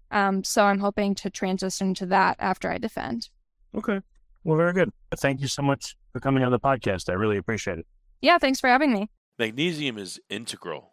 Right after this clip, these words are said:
Speaker 3: for six hundred plus biochemical processes in the human body, and yet most people are deficient. Common signs of magnesium deficiency include fatigue, muscle weakness, stunted growth,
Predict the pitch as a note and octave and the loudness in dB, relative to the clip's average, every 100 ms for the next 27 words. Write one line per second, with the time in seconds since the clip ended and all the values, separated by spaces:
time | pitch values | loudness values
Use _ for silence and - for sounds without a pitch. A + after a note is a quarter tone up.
0 | _ - F2 - A2+ - G#2+ G#2+ - - | _ -14 -8 -8 -6 -8 -8 -12 -12 -4
1 | G#2 - - E2+ F2+ F#2+ F2 F2+ E2 F2 | -4 -4 -4 -4 -4 -8 -16 -18 -12 -8
2 | E2 - F2+ E2+ E2 D#2+ E2 F2 E2 D2+ | -6 -8 -14 -16 -16 -20 -18 -18 -14 -10
3 | D#2 D2+ - _ _ _ _ - F2 G2 | -8 -10 -18 _ _ _ _ -14 -4 -4
4 | - F2+ F#2+ - G2 G2 F2+ F#2 B2+ - | -4 -8 -10 -12 -12 -12 -12 -10 -10 -10
5 | A#2+ _ _ _ - G#2 A#2+ B2 - A#2+ | -12 _ _ _ -10 -6 -6 -6 -2 -2
6 | G#2+ G2+ F2 F2 E2+ E2+ F2 F#2+ F#2 G2 | -2 -6 -6 -8 -8 -12 -10 -10 -10 -12
7 | F2 E2 G#2+ G2 F#2+ - E2 D#2 - B2 | -14 -14 -12 -12 -12 -14 -14 -16 -10 -8
8 | G2 D#2+ F2 - _ _ _ _ - - | -8 -12 -18 -20 _ _ _ _ -12 -6
9 | A2 G2+ D#2+ - _ _ E2+ F2+ G#2+ E2+ | -4 -4 -6 -16 _ _ -10 -10 -10 -10
10 | D#2 - - - - _ _ _ - F#2 | -12 -14 -20 -18 -20 _ _ _ -14 -12
11 | F2 F2+ D#2 F2 F#2 - | -10 -14 -10 -8 -8 -10